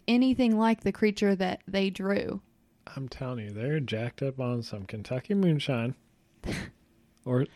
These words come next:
Speaker 2: I don't know,
Speaker 1: Because
Speaker 2: something.
Speaker 1: the, the pictures that they drew are, like,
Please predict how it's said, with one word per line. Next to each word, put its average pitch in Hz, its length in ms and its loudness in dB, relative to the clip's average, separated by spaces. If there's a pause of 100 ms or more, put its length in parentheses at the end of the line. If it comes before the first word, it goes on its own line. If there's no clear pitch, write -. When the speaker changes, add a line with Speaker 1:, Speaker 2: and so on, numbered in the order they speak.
Speaker 2:
I 147 160 0
don't 156 220 4
know, 151 260 4
Speaker 1:
Because 349 400 8
Speaker 2:
something. 359 240 6 (140)
Speaker 1:
the, 381 60 8
the 370 60 8
pictures 453 720 4 (580)
that 339 160 6
they 320 140 6
drew 285 540 4
are, 240 160 6
like, 208 300 2